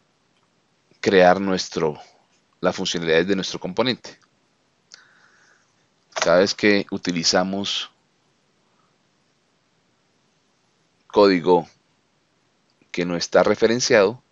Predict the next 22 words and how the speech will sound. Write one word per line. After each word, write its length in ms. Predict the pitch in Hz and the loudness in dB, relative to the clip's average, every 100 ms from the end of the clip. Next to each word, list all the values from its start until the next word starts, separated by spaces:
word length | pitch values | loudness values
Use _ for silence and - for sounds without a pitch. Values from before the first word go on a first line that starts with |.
| _ - - _ | _ -20 -20 _
pues 180 | 98 110 | -4 0
debemos 560 | 107 87 87 92 - - _ _ _ _ _ _ | 2 2 0 -4 -8 -12 _ _ _ _ _ _
solucionar 680 | - 98 92 85 78 78 - | -4 -2 -2 -2 0 0 -2
esos 200 | 87 95 | -10 -8
problemas 340 | 85 78 82 | -6 -4 -4
de 80 | 87 | -4
referencia. 580 | 87 92 113 101 - - _ _ | -4 -2 -2 -2 -8 -14 _ _
Lo 120 | 110 | -14
podemos 340 | - 85 85 95 | -8 -6 -6 -6
hacer 300 | 90 87 - _ - - - | -4 -6 -6 _ -20 -20 -18
haciendo 400 | - 90 87 95 | -8 -6 -4 -4
clic 340 | - 143 - - _ _ _ _ | -2 -2 -4 -20 _ _ _ _
para 160 | 87 87 | -6 -6
importar, 580 | 85 80 - 85 85 92 | -4 -4 -2 0 0 -2
pues, 200 | - 85 | -10 -8
las 100 | 90 | -8
librerías 440 | 87 85 85 90 - | -6 -6 -4 -4 -6
que 120 | 98 | -8
necesitamos, 800 | 98 107 120 123 135 147 - - _ _ - - - | -8 -8 -4 0 0 -2 -12 -18 _ _ -20 -20 -8
o 100 | - | -6
podemos 340 | - 127 104 101 | 0 2 2 -2
utilizar 720 | 101 101 90 - 87 85 - | -6 -4 -2 2 2 0 -8